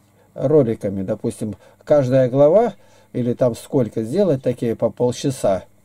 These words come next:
Если бы кто-то взялся это сделать, потому что, э, ну, роликами как-то лучше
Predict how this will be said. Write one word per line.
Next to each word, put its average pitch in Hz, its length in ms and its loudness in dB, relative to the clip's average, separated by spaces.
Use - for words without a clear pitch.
Если 135 240 -4
бы 131 120 -2
кто-то 131 360 0
взялся 156 460 0
это 120 200 -2
сделать, 107 500 0
потому 131 340 -2
что, 117 320 -4
э, - 440 -14
ну, 117 520 -10
роликами 170 460 -2
как-то 156 280 0
лучше 131 480 -2